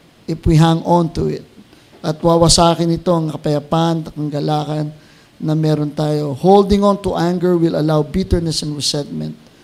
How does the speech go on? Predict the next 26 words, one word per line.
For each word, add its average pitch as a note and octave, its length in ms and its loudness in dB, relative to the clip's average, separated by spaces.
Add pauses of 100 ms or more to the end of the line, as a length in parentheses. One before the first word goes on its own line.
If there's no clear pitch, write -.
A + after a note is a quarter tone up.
(240)
to - 80 -10
spring E3+ 400 -2
up D#3+ 240 -4
in D3 80 -4
our C#3 160 -6
hearts. - 720 -10 (2250)
It's - 160 -6
not F3+ 240 -6
easy F#3 240 -6
to D#3+ 160 -6
hang-, E3+ 400 -6 (560)
it's - 160 -8
not D#3 160 -10 (240)
easy G#3 320 0
to D#3+ 160 0
handle D#3+ 640 0 (680)
our D#3+ 160 -4 (160)
anger. D3 480 -10 (720)
May F#3 160 -6
mga F#3 240 -6
tao F3+ 240 2
talagang F3 400 -4
humuhulog F3 640 -4
po E3 80 -10
sa - 80 -10
damdamin D3 720 -10